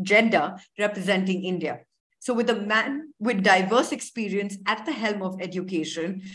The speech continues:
you also have the Director of Admissions, Mister Hitesh Kakkar, who is an awarded professional in the realm of admissions and marketing. He is somebody who has been positioned among the top fifteen percent of digital marketing professionals and understands what communication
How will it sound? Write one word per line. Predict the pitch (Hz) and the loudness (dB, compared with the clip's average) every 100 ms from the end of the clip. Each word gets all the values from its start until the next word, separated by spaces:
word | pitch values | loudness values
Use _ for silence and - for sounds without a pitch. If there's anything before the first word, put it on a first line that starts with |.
| - - | -12 -4
you | 233 | 4
also | 247 269 - | 6 6 4
have | 285 254 233 202 | 2 4 4 2
the | |
Director | 202 196 196 196 220 | 0 2 0 0 -4
of | 220 | -4
Admissions, | 185 185 180 190 196 190 | -4 -4 -4 -6 -4 -4
Mister | 185 190 | -4 -4
Hitesh | 180 185 180 175 | -6 -4 -4 -4
Kakkar, | 170 - 233 294 - - - - | -8 -4 -4 -4 -10 -20 -16 0
who | 277 | 0
is | 269 294 294 | 2 0 2
an | 254 | 0
awarded | 196 208 220 254 | 0 2 2 0
professional | 220 226 214 190 190 208 202 | -4 -4 0 0 -2 -6 -4
in | 208 202 | -4 -2
the | 190 | -2
realm | 190 190 | 0 0
of | 185 180 | -2 -4
admissions | 185 170 165 180 170 | -4 -2 -2 -4 -6
and | 156 190 | -2 0
marketing. | 165 151 - 143 117 _ _ - - - | 2 0 -6 -8 -10 _ _ -20 -12 2
He | 262 | 4
is | 349 - | 6 6
somebody | 262 233 220 226 | 4 4 2 0
who | 185 233 | 0 0
has | 196 202 240 | 2 2 2
been | 202 233 | 0 -2
positioned | 226 190 185 185 208 180 | -2 -2 -4 -4 -6 -4
among | 196 190 202 | -2 0 -2
the | 185 | -4
top | 180 185 - | 2 2 2
fifteen | 214 - 240 269 | -10 -8 -4 -2
percent | 262 - 208 202 | -4 -4 -4 -4
of | 180 | -4
digital | 180 190 185 180 | -4 -4 -4 -2
marketing | 170 170 180 175 | -2 -4 -8 -8
professionals | 175 170 180 190 226 277 277 - - | -6 0 0 0 0 0 -2 -14 -2
and | - 247 - | 2 2 4
understands | 240 269 349 - 208 185 175 185 | 4 4 2 2 0 0 -6 -6
what | 208 208 220 | 0 0 0
communication | 208 247 262 - 247 220 220 202 196 | 2 4 2 0 -4 -4 -2 -4 -6